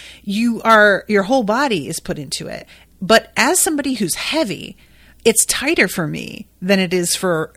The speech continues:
the average person. And it was a real struggle for me to, like, stay calm and breathe and just try, because you have to stay stock still or else they have to start over.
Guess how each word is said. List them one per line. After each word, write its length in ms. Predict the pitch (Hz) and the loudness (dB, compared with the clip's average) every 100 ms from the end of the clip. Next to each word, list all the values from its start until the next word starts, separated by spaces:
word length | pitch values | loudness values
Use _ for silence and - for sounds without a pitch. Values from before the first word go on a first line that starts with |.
| - | -8
the 240 | 196 190 - | -6 -6 0
average 500 | 180 175 170 147 - | 0 0 -4 -6 -8
person. 580 | 226 226 - 117 180 - _ _ - - _ | -4 -4 -6 -8 -10 -14 _ _ -20 -20 _
And 460 | 214 196 185 180 - _ _ _ | 0 2 0 -4 -10 _ _ _
it 200 | 262 - | 0 0
was 480 | 220 202 190 190 196 - _ | -2 0 2 0 -4 -6 _
a 60 | 214 | -4
real 300 | 185 233 285 | -2 -2 -2
struggle 520 | - 302 294 240 - | 0 0 0 -2 -6
for 160 | - 208 | -4 -2
me 180 | 202 185 | -2 -2
to, 120 | 226 | -4
like, 180 | 190 - _ | -4 -6 _
stay 400 | - - - 143 | -6 -6 -8 -12
calm 540 | - - 247 262 165 139 | -14 -8 -4 -2 -2 -4
and 320 | 175 156 160 | -4 -6 -8
breathe 600 | 151 165 226 247 156 143 | -10 -4 0 0 0 -4
and 180 | 160 151 | -6 -6
just 180 | - | -6
try, 580 | - - - 135 135 160 | -6 -10 -8 -4 -2 0
because 260 | 190 196 180 | 0 0 -2
you 40 | |
have 80 | 240 | -2
to 80 | 156 | -2
stay 240 | - 165 | -2 -2
stock 540 | 151 - - 160 151 - | -4 -4 -2 -4 -6 -6
still 540 | - - 220 214 160 | -6 -2 0 0 -2
or 140 | 170 160 | -2 -4
else 160 | 165 | -4
they 100 | 175 | -8
have 100 | 139 | -8
to 80 | 135 | -8
start 240 | - 113 | -6 -6
over. 360 | 123 95 - - | -8 -10 -10 -12